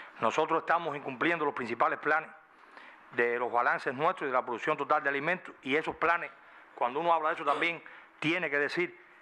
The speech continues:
que esos planes no son ni el cincuenta por ciento de la demanda que nos hace falta, para de verdad lograr un autoabastecimiento y de verdad lograr una soberanía y una concreción en el incremento de la producción de alimentos para nuestro pueblo.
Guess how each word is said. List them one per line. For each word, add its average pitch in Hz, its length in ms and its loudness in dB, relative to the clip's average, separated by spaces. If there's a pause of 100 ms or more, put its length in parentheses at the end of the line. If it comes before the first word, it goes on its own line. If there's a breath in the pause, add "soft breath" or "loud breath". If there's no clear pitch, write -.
(160)
que - 100 2
esos 151 200 0
planes 160 300 0
no 147 180 0
son 185 340 -2 (280)
ni 131 160 0
el 123 180 0
cincuenta 165 640 0
por 156 160 0
ciento 185 320 0
de 151 60 6
la 143 40 4
demanda 151 320 0
que 139 60 -2
nos 135 100 0
hace 120 120 -4
falta, 107 240 -4 (600 loud breath)
para 135 200 4
de 131 60 2
verdad 131 260 2
lograr 165 260 2
un 165 80 0
autoabastecimiento 151 880 -2 (420 loud breath)
y 139 100 0
de 139 80 4
verdad 135 260 2
lograr 156 380 2 (540 loud breath)
una 165 220 4
soberanía 143 520 2
y 160 80 2
una 165 140 2
concreción 143 580 0 (380 loud breath)
en 135 180 2
el 131 100 0
incremento 143 540 0
de 143 60 4
la 135 80 4
producción 131 300 -2
de 147 60 2
alimentos 151 340 0
para 127 140 4
nuestro 123 200 -2
pueblo. 110 240 0